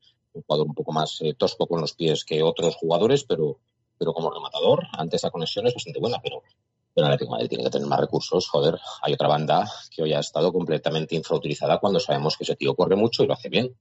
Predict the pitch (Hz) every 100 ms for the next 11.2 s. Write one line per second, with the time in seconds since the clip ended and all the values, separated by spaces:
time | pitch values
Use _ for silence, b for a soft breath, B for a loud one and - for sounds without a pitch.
0 | _ _ _ _ 80 73 67 76 76 95
1 | 82 92 87 85 - 78 78 78 - 80
2 | 76 71 69 67 64 69 - 73 76 -
3 | 71 71 69 73 78 107 143 B B B
4 | - 85 78 76 - - 78 - 78 76
5 | 73 - 65 65 60 85 120 - 73 71
6 | 69 65 64 69 71 - 78 85 90 101
7 | 98 85 95 90 90 98 82 80 80 73
8 | 80 - 104 110 - - - 110 - 67
9 | - - 73 71 69 - 69 78 73 76
10 | - - - 156 156 - - - 104 110
11 | 98 -